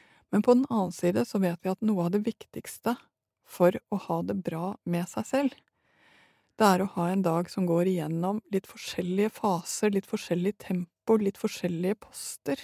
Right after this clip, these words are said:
At ikke alt er skrudd opp på maks hele tiden. Og det tror jeg kanskje er det som er litt grann problemet med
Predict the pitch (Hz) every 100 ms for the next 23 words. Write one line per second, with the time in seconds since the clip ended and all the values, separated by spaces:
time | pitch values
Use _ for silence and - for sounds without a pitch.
0 | - _ 214 233 - - - 185 214 214
1 | 208 - 240 170 170 - 214 185 208 -
2 | - - 220 202 214 - 196 - 285 -
3 | _ _ - - _ _ _ _ _ _
4 | _ _ _ - - 226 247 269 - 214
5 | 220 277 233 240 226 175 180 - 269 254
6 | 220 196 240 214 185 170 165 185 226 -
7 | 311 190 180 180 196 247